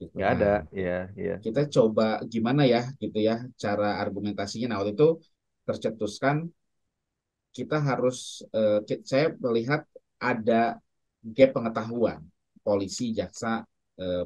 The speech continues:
Speaker 1: peradilan, hakim gitu ya, eh, polisi, kepolisian, kejaksaan dan peradilan, eh, Mahkamah Agung gitu, pengadilan dan Mahkamah Agung itu untuk membedakan sebenarnya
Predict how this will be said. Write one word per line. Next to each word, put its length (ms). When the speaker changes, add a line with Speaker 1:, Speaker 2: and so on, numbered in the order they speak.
Speaker 1:
peradilan, 460
hakim 220
gitu 120
ya, 20
eh, 160
polisi, 340
kepolisian, 540
kejaksaan 460
dan 180
peradilan, 420
eh, 400
Mahkamah 360
Agung 260
gitu, 200
pengadilan 360
dan 120
Mahkamah 300
Agung 180
itu 240
untuk 260
membedakan 640
sebenarnya 340